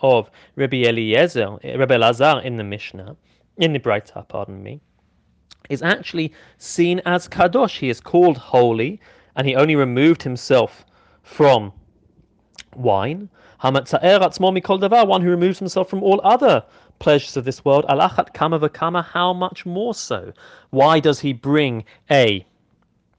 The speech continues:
korban chatat, a sin offering? There are those in the Middle Ages who answer he brings a sin offering because he has finished his period of Nazirut. He is returning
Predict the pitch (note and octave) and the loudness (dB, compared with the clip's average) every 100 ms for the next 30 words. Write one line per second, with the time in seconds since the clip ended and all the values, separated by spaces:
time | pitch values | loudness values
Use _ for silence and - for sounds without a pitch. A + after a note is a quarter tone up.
0 | _ _ _ _ - B2+ A#2 A2+ A2+ - | _ _ _ _ -6 -2 0 0 -2 -10
1 | - C#3+ E3+ A#2 - - C3 A#2+ A#2 - | -4 -2 -2 -6 -10 -6 -6 -4 -6 -6
2 | A2+ A2 F3+ A3+ - - _ - A#2+ A#2+ | -6 -6 -8 -14 -20 -20 _ 0 2 4
3 | C#3 C3+ C#3 C3 C3+ C#3 C#3+ D#3 D#3 D#3+ | 4 2 -4 -2 -2 0 0 0 -2 -6
4 | F#3+ F3+ G#3+ C#4 - F3+ F3 F#3 F#3+ - | -6 -4 -4 -4 -4 -4 -4 -4 -4 -8
5 | - A#3+ C4+ G#3 F#3+ - G3+ F3+ - G3 | -12 -8 -2 -2 -2 -4 -6 -4 -6 -6
6 | G3+ E3+ G3+ - _ - C4+ G#3+ - - | -8 -6 -8 -8 _ -8 -4 -4 -8 -12
7 | C3 - C#3+ B2 A2 A2 A#2 A#2 G#2 A2+ | -12 -4 -2 0 -2 -2 -8 -10 -10 -10
8 | G#2 - C#3+ C#3+ C#3+ - E3 F#3 E3+ | -10 -8 -8 -8 -10 -8 -6 -6 -8